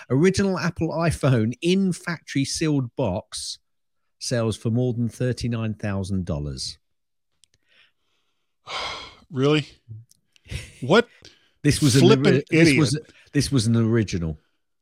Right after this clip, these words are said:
Speaker 2: I know, I get that. But it's like, it's a sealed smartphone from two thousand seven.
Speaker 1: Yep.
Speaker 2: If
Speaker 1: Yep.
Speaker 2: you unseal it to make sure that there's actually an iPhone in it,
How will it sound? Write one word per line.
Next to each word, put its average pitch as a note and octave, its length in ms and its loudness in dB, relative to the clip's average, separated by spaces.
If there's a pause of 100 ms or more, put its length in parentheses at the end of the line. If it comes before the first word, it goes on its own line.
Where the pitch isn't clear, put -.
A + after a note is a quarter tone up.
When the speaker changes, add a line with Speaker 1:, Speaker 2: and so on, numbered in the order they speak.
(580)
Speaker 2:
I G#3 180 2
know, A#3+ 300 4
I F#3+ 140 2
get A#3+ 260 -2
that. G2+ 340 -6
But D3+ 100 0
it's - 160 0
like, E3+ 240 2 (460)
it's - 460 4 (760)
a E3 120 6
sealed G#3+ 500 4
smartphone D#3+ 840 2
from C3 260 0
two D#3+ 260 -2
thousand C#3 480 0
seven. G2 500 0 (280)
Speaker 1:
Yep. A2 360 -6
Speaker 2:
If E3+ 220 4
Speaker 1:
Yep. G3+ 80 6
Speaker 2:
you A3 160 4
unseal F3+ 560 6
it E3+ 160 0
to D3+ 100 0
make D3 240 2
sure D3 760 4 (540)
that C#3+ 160 2
there's D#3 260 4
actually F3+ 500 4
an D3 100 2
iPhone D3+ 640 2
in E3+ 160 4
it, C4 200 0